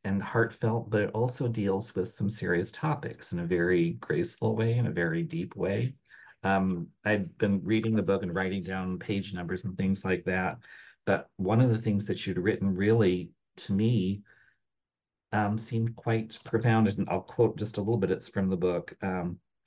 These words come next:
this is P J talking. "When I was little, Daddy and I would go out in the snow together. I always wanted to wear gloves, but he told me to wear mittens. He t-, said that when your fingers are apart, there's more space for the cold to touch.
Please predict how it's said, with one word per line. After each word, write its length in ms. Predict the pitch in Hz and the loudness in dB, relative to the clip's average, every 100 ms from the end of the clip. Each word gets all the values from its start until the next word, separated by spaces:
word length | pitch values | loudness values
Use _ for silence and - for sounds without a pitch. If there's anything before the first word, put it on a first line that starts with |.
| - | -4
this 200 | 104 101 | -2 0
is 100 | 104 | -4
P 240 | - 123 | -4 -2
J 180 | 110 95 | 0 0
talking. 540 | 90 92 92 - 95 90 | 0 -2 -2 0 0 0
"When 120 | 95 | 0
I 100 | 95 | 2
was 240 | 95 95 | 0 0
little, 260 | 107 107 113 | 0 2 2
Daddy 400 | 104 90 101 104 | 2 0 0 0
and 100 | 101 | -2
I 120 | 87 | -2
would 180 | 90 85 | -4 -4
go 180 | 85 90 | -4 -4
out 160 | 90 - | -4 -6
in 40 | |
the 40 | 95 | -8
snow 300 | - 117 120 | 0 4 4
together. 580 | - 98 92 101 101 - - - - | 2 2 2 2 0 -4 -20 -16 -6
I 140 | 90 | -2
always 400 | - 95 107 - | 0 2 2 0
wanted 260 | 98 98 92 | -2 -2 -4
to 100 | - | -6
wear 140 | 85 85 | -6 -6
gloves, 500 | 85 90 87 - - | -2 -2 -2 -4 -6
but 120 | 90 | -2
he 100 | 85 | -2
told 280 | - 82 85 | -2 -2 0
me 100 | 80 | 0
to 80 | |
wear 180 | 82 82 | 0 -2
mittens. 560 | - - - - - - - - - | -4 -6 -8 -10 -10 -16 -20 -18 -6
He 100 | 92 | -6
t-, 80 | - - | -6 -12
said 360 | - - 123 113 | -4 4 4 4
that 280 | 95 95 - | 2 0 -2
when 140 | 90 | -4
your 120 | 85 | -4
fingers 500 | 87 107 113 120 - | -4 0 2 2 2
are 100 | 113 | 0
apart, 520 | 107 - 87 85 - - _ - | -2 -2 -2 -2 -4 -16 _ -2
there's 220 | 90 92 | 0 0
more 220 | 92 95 | -2 -2
space 400 | - - 90 85 | -2 -2 -2 -2
for 160 | - 85 | -6 -6
the 100 | 85 | -6
cold 360 | - 85 160 156 | -6 -2 -2 -4
to 80 | |
touch. 540 | 165 - - - - | -8 -8 -12 -10 -12